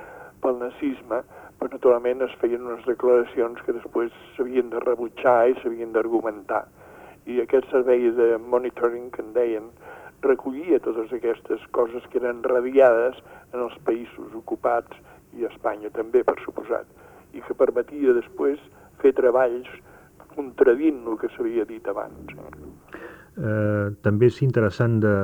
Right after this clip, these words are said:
Speaker 2: de recordar que, mm, la B B C va ser pionera en emetre en llengua catalana després de, del franquisme, del quaranta-set al cinquanta-set, com hem dit, però, eh, després, a partir, mm, dels anys seixanta,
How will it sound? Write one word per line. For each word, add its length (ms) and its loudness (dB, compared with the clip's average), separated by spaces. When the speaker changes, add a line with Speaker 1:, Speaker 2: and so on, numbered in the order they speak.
Speaker 2:
de 140 0
recordar 640 0
que, 80 2
mm, 720 -2
la 80 -2
B 80 2
B 160 4
C 100 -2
va 120 4
ser 180 0
pionera 640 2
en 100 -2
emetre 320 0
en 80 0
llengua 320 2
catalana 480 2
després 460 0
de, 180 -4
del 160 -6
franquisme, 640 0
del 160 0
quaranta-set 580 -2
al 60 -2
cinquanta-set, 640 -2
com 160 0
hem 80 0
dit, 180 6
però, 300 4
eh, 320 4
després, 800 0
a 120 -6
partir, 580 2
mm, 480 -4
dels 320 -4
anys 240 -4
seixanta, 600 0